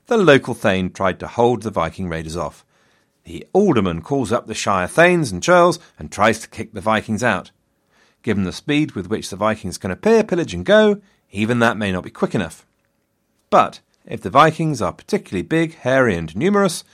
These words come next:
the local thanes and aldermen whimper like small girls and send word to the king. Well, send word to the king.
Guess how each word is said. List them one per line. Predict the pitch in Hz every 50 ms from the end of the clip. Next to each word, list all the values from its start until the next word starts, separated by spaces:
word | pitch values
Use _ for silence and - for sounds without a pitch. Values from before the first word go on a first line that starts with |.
| _ _ _ _ _
the | - 233 156
local | 120 110 113 110 95
thanes | - 117 113 110 98 87
and | - 87
aldermen | 120 120 107 101 107 120 113 104 - -
whimper | 185 190 - 139
like | 110 107 104 - -
small | - - - 208 202
girls | 139 110 123 127 131 127 110 110
and | 110 -
send | - 127 127 120 95 87
word | 104 120 110 -
to | - 98
the | 110 -
king. | - 117 98 87 82 78 - _ _ _ _ _ _ _ _ _ _ _ _ _ _ _ _ _ _ _ _ _ _
Well, | - - 80 76 - _ _
send | - - - 117 104 92
word | 95 98 90 82
to | - 87
the | 85
king. | - - 85 76 69